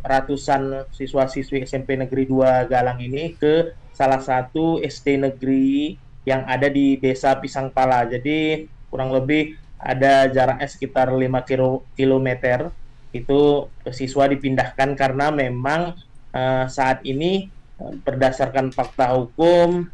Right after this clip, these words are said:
dan putusan pengadilan, pemilik lahan tempat S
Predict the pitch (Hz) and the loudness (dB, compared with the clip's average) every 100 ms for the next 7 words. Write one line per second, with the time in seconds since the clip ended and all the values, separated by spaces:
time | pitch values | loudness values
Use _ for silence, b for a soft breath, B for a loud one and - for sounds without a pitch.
0 | - 127 127 135 135 131 131 123 127 123 | -4 -4 -4 -8 -6 -4 -4 -4 -2 -4
1 | 113 117 127 143 156 165 - - - - | -4 -4 0 2 0 -6 -10 -16 -8 -4
2 | 127 135 139 156 156 - 135 131 123 - | -2 0 2 0 -2 -6 -2 0 -2 0
3 | 147 160 160 - - - - - - 127 | 0 0 -6 -8 -18 -18 -18 -14 -6 -4
4 | 127 - 131 131 - 139 135 | -4 0 0 0 -4 -8 -4